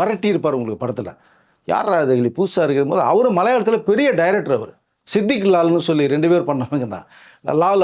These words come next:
ஆக்டிங் பண்ணாரு, சித்திக் இறந்துட்டாரு, அவரை தூக்குறாரு. இந்த கேரக்டர் பசுபதி பண்ண முடியலே சொல்ல வரும்போது தான் அந்த லாலை தூக்கி லாக் பண்றாரு.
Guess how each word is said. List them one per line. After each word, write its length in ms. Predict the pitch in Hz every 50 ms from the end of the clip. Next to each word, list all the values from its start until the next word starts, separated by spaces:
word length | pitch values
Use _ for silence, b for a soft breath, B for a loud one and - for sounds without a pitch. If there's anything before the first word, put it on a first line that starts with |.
| 175
ஆக்டிங் 280 | 175 175 190 185 170 160
பண்ணாரு, 240 | 156 139 156 170 196 196 -
சித்திக் 280 | 170 156 175 165 143 143
இறந்துட்டாரு, 380 | 143 147 143 107 - 98 - _ _ B B B B B B B B B - 220 233 185 135 - _ _ _ - 151
அவரை 180 | 185 185 160 -
தூக்குறாரு. 400 | - 202 185 185 180 139 117 - - 123 139
இந்த 120 | 147 147 143 - 156
கேரக்டர் 380 | 160 165 170 156 160 156 - 208
பசுபதி 300 | 214 220 262 277 226 190 165
பண்ண 120 | 175 202 233 226
முடியலே 280 | 226 240 233 233 247 247 - -
சொல்ல 200 | 202 190 185 180 175
வரும்போது 300 | 165 165 165 170 170 226
தான் 140 | 285 285 b b b b b b b b _ _ - -
அந்த 120 | 151 151 185
லாலை 240 | 214 247 254 233 202 165 151 135 -
தூக்கி 200 | 165 151 117 135
லாக் 160 | 135 131 131 -
பண்றாரு. 240 | 117 104 - - -